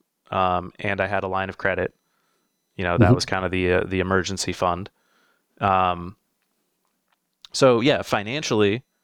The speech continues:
Speaker 1: you know, I knew that profit was dipping in the J curve, but I didn't ever get close to the trees,
Speaker 2: Mm-hmm.
Speaker 1: um, or at least that close to the trees.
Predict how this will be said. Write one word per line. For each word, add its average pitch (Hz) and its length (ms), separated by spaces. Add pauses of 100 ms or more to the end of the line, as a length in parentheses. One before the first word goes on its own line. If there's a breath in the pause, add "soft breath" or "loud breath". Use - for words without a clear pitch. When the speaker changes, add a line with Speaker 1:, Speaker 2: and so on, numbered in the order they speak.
(560)
Speaker 1:
you 113 140
know, 95 180
I 107 80
knew 101 220
that 98 160
profit 101 440
was 92 160
dipping 95 600
in 98 160
the 87 80
J 104 220
curve, 90 440
but 92 280 (760)
I 107 140
didn't 98 200
ever 95 200
get 92 340
close 98 280
to 87 100
the - 80
trees, 85 540 (680)
Speaker 2:
Mm-hmm. 95 140
Speaker 1:
um, 85 360 (460)
or 98 140
at 87 80
least 90 200
that 90 220
close 85 280
to - 80
the 87 80
trees. 87 420